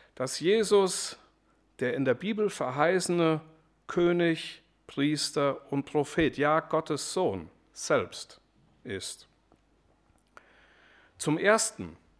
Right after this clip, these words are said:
der Einzug des Messias in Jerusalem beweist, dass Gottes Wort wahr ist. Ich möchte nur wenige Verse aus dem Alten Testament, äh, vorlesen, äh, deren Erfüllung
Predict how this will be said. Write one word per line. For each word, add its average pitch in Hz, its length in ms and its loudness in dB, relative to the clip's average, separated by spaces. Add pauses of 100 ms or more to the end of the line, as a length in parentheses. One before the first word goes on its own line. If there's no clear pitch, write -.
(640)
der 101 160 -4
Einzug 185 380 -2
des - 180 -6
Messias 190 560 0
in 156 160 -2
Jerusalem 156 600 0
beweist, 127 720 0 (1300)
dass 123 200 -6
Gottes 175 400 -2
Wort 147 260 -2
wahr 135 300 2
ist. - 340 -12 (1700)
Ich - 80 -10
möchte 202 280 4
nur 185 200 4
wenige 220 400 6
Verse 190 600 0
aus 160 240 0
dem 135 160 0
Alten 220 380 4
Testament, 120 840 -2 (760)
äh, 135 200 -4 (120)
vorlesen, 175 880 4 (1120)
äh, 127 160 -6
deren 151 360 0
Erfüllung 190 760 2